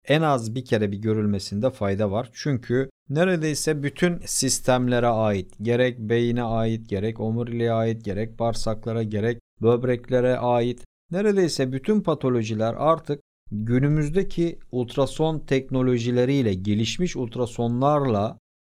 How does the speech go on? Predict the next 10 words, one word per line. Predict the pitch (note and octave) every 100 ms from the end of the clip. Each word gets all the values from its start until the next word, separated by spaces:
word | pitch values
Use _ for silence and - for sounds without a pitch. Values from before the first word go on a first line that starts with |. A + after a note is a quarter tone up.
| -
çok | F#3 F#3
rahatlıkla | C3+ C3 C3 B2 - B2+ C#3+ C3
tanınabiliyor. | A#2 A#2+ B2 A#2+ A#2 G2+ - _ -
Bunların | C3+ D#3+ E3 F3+ E3
bir | F3+
kısmına | - F3+ - D3+ C#3 - - _ _ _ -
anne | A2+ C3+ E3+
karnındayken | E3 D3+ D3 D3+ D3+ D#3 D3 D3 C#3+
müdahale | C3+ C3+ C3 B2+ C3 C3+
edilip | B2 B2+ C#3